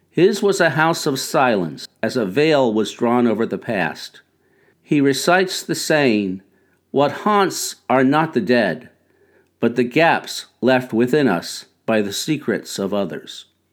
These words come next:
Sands may be an international lawyer, but he is one remarkable storyteller, both in print and in voice. His narration is superbly paced and presented.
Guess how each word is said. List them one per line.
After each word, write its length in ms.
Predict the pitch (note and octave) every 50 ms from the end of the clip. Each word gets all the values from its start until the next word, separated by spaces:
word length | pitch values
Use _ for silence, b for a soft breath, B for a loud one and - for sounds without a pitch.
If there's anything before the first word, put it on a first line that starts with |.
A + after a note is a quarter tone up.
| _ _ _ _ _ _ _ _ _ _ _ _ _ _ _ _
Sands 680 | - - - E3+ F#3 G3+ G#3+ A3 A3 G3+ - - - -
may 180 | C3+ D#3 E3
be 200 | D#3 D#3+ D#3+ D#3
an 60 | C#3+
international 760 | C#3+ D3 D#3 D3+ C#3 C#3 C3+ C3 C3 C3 - - A#2 G#2+ G#2+ A2
lawyer, 460 | B2+ D3+ C#3+ A#2 F2 D#2+ - - - _ b b b b b b b b b b b b
but 120 | - C3+ B2+
he 100 | C#3+ D3
is 160 | D3 C3 C3
one 300 | C#3 C#3 D#3 F3+ G3+ G#3
remarkable 640 | G3 F3 D3+ D3+ D#3+ E3 E3+ - - D3+ C3+ B2+ B2
storyteller, 800 | B2 - - E3 D3+ D3+ C3 A2+ A2 - A#2 G#2 F#2 F#2 F2+ F#2
both 320 | F2+ - A#2 A#2 A2+ A2+ -
in 160 | A#2+ A#2 A#2
print 400 | - - - E3 F3 F#3 F#3 - _ _
and 200 | C3+ C#3 C3+ C#3
in 100 | C3 A#2+
voice. 560 | A#2+ C3+ B2+ A2 C#2 - - - - - - _ _ b b b b b b b b b b b b
His 220 | C#3 C3+ B2+ A#2+
narration 640 | B2+ C3+ C#3+ C#3+ C#3+ D3+ E3 F#3 - - F#3+ F#3+
is 240 | F3+ B2+ C3 - -
superbly 720 | - D3 C3+ A#2+ - - - - A3 G3+ D#3+ C#3 C#3+ C#3 C#3
paced 600 | C#3 - C3+ A2 F#2+ F2+ F2+ - - - - - - _ _ -
and 180 | A2 G#2 G2+
presented. 540 | - B2 A2 G2 B2 A#2+ G#2+ F2+ D2 C#2+ -